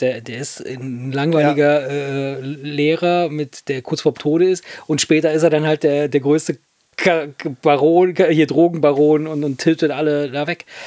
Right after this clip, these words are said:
Speaker 1: Ähm, und so ist das auch so ein bisschen bei den Sopranos halt, so diese, diese Entwicklung und diese Geschichte, dieses immer wieder so, dieses, dieses, diese Hassliebe, äh, zu, zu den einzelnen, äh, äh, Charakteren, äh, die dann, Charaktere, heißt das, ne?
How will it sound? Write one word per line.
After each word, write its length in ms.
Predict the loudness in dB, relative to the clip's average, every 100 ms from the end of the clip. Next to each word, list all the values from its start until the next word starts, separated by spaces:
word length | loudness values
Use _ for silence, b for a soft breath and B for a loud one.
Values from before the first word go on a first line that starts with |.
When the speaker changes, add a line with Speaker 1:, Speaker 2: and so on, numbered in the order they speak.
| B B -6
Speaker 1:
Ähm, 340 | -4 -4 -6
und 140 | -6 0
so 80 | 0
ist 80 | 0
das 80 |
auch 160 | -2 -2
so 60 | -4
ein 60 |
bisschen 220 | -2 -2 -2
bei 80 |
den 100 | -2 -2
Sopranos 460 | -4 -4 -4 -6
halt, 260 | -8 -8 -6
so 120 | -6
diese, 260 | -4 -4 -6
diese 240 | -6 -8
Entwicklung 600 | -6 -8 -2 -4 -2 -4
und 100 | -4
diese 140 | -6 -4
Geschichte, 440 | -4 -6 -2 -4 B B B B B B B _ -16 -14 -8
dieses 200 | -4 -4
immer 220 | 0 -2
wieder 280 | 0 -2 -2 B B
so, 420 | -4 0 2 0 -4
dieses, 320 | -6 -6 -8
dieses, 340 | -8 -8 -8
diese 300 | -8 -6 -6
Hassliebe, 800 | -6 -6 -8 -6 -4 -6 -6 -8
äh, 140 | -8 -6
zu, 460 | -8 -8 -6 -8 -10
zu 160 | -6
den 140 | -4 -4
einzelnen, 800 | -4 -4 -4 -4 -2 -4 -6 -10 -10
äh, 380 | -8 -6 -8
äh, 920 | -10 _ _ _ _ -14 -10 -10 -12 -16 -18 -20 _
Charakteren, 720 | -8 -6 -8 -6 -6 -6 -10 -14
äh, 300 | -12 -10 -12
die 140 | -12
dann, 260 | -12 -12 -16
Charaktere, 680 | -10 -10 -8 -6 -6 -6 -12 -14 _ -14
heißt 180 | -12
das, 120 | -10
ne? 80 | -10